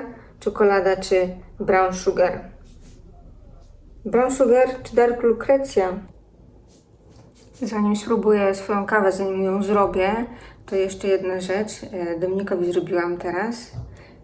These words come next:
e, kawę i sobie zażyczył, znaczy zażyczył, tak sobie wpadł na pomysł, a ja to podchwyciłam, e, żeby odmierzyć,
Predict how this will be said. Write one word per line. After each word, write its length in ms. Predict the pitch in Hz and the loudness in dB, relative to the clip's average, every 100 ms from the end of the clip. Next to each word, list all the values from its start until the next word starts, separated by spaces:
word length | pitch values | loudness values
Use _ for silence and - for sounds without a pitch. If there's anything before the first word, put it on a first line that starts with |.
| - | -16
e, 100 | 190 | -12
kawę 360 | 185 - 175 180 | -10 -8 -6 -4
i 100 | - | -6
sobie 260 | - 190 196 | -4 -2 0
zażyczył, 720 | 202 190 185 - 208 240 277 - - - - - | -2 -2 -6 -2 0 2 0 -4 -18 -20 -20 -16
znaczy 200 | - 190 | -4 -4
zażyczył, 600 | 190 190 185 - - 165 | -2 -2 -2 -6 -4 -2
tak 200 | 151 185 | -2 -4
sobie 260 | - 202 214 | -4 0 0
wpadł 260 | 214 240 214 | 2 0 2
na 120 | 240 | 2
pomysł, 400 | 233 208 233 233 | 4 2 2 0
a 80 | 214 | 0
ja 140 | 202 | 0
to 100 | 196 | -2
podchwyciłam, 840 | - 202 - 214 - 196 220 285 294 - - - - - | -4 -6 -8 -10 0 2 2 0 -4 -14 -20 -20 -14 -6
e, 520 | 185 180 180 180 180 | -2 0 0 0 -2
żeby 680 | 180 190 190 190 190 190 190 190 - | -2 -2 0 4 4 4 0 -4 -4
odmierzyć, 720 | 175 202 214 196 180 - | 0 2 4 4 2 -2